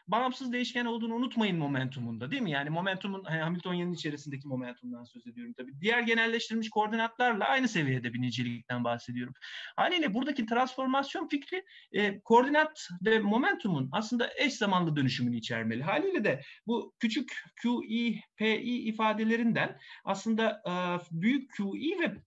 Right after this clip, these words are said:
büyük P I ifadelerine bir geçişi gerektirmekte. Dolayısıyla da şöyle dememiz daha doğru olacaktır mesela, değil mi? Hani, e, Hamilton formalizmi göz önünde bulundurduğumuzda bir dönüşüm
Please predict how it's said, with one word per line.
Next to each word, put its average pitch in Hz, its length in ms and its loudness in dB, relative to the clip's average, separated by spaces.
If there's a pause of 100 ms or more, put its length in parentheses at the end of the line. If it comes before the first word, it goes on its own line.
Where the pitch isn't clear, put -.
(120)
büyük 269 360 0
P 214 280 0
I 226 140 0
ifadelerine 131 800 -2
bir 127 120 -4
geçişi 127 720 -4
gerektirmekte. 117 720 -6 (320)
Dolayısıyla 247 440 2
da 240 280 0
şöyle 254 300 4
dememiz 165 380 4
daha 143 200 2
doğru 131 240 4
olacaktır 127 460 -2
mesela, 131 360 -2
değil 262 80 2
mi? 233 60 4
Hani, 151 320 2
e, 135 380 -2 (120)
Hamilton 147 340 0
formalizmi 123 440 -2
göz 123 160 -4
önünde 117 220 -4
bulundurduğumuzda 117 580 -6
bir 120 140 -4
dönüşüm 123 400 0